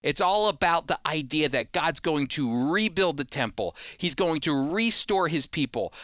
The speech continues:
bring the Jewish people back to the land. It's a restoration promise from Isaiah chapter sixty-six. Now listen, uh, the idea of the Temple Mount potentially being rebuilt during the reign of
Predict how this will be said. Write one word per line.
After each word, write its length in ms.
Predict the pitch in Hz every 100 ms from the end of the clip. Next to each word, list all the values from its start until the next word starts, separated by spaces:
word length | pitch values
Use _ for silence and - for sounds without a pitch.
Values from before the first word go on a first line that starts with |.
| -
bring 320 | 139 208 240
the 80 | 220
Jewish 380 | 175 202 202 180
people 320 | 196 180 180
back 380 | 135 - 175 180
to 100 | 185
the 120 | 160
land. 340 | 147 143 135 107
It's 120 | -
a 100 | 143
restoration 1200 | 135 143 196 - - 196 165 160 156 - 127 110 - - _
promise 540 | - 165 143 120 - -
from 240 | - 139
Isaiah 460 | 123 123 120 131 117
chapter 340 | - 120 -
sixty-six. 920 | 107 127 - - 95 - - - - - _ _ _
Now 140 | 151 175
listen, 420 | 226 - - - - - - _ _
uh, 300 | - 135 127 - _
the 240 | 139 131 -
idea 760 | 160 151 117 143 196 151 98 113 _
of 220 | 131 123
the 80 | 120
Temple 360 | 117 165 147 139
Mount 320 | 131 143 -
potentially 600 | - - 170 165 - 139
being 580 | 117 143 151 143 127 110 -
rebuilt 960 | - 113 117 156 147 113 156 175 - - - - _
during 240 | 156 151 135
the 80 |
reign 300 | 123 139 147
of 100 | 131